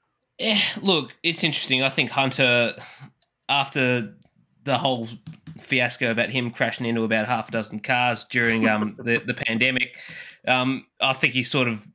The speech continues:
spiraled out. So he was never gonna, never gonna re-, recapture his best footy.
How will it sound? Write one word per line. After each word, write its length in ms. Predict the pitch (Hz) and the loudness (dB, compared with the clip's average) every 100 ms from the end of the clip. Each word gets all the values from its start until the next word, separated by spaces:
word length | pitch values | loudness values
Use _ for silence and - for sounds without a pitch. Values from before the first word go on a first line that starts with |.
| - | -6
spiraled 640 | 135 - 139 135 127 120 | -4 0 2 4 2 2
out. 260 | 120 117 - | 2 2 0
So 140 | 135 123 | 2 2
he 60 | 123 | 2
was 120 | 120 | 2
never 200 | 139 131 | 2 2
gonna, 340 | 120 117 117 | 2 2 2
never 200 | 151 143 | 0 0
gonna 280 | 127 120 110 | 0 -2 -4
re-, 260 | 117 131 120 | -2 -2 -2
recapture 540 | 123 127 117 135 - 120 | 0 -2 2 -2 0 -4
his 120 | 107 | -4
best 260 | 117 104 | -4 -6
footy. 400 | - 127 123 104 | -6 -4 -2 -4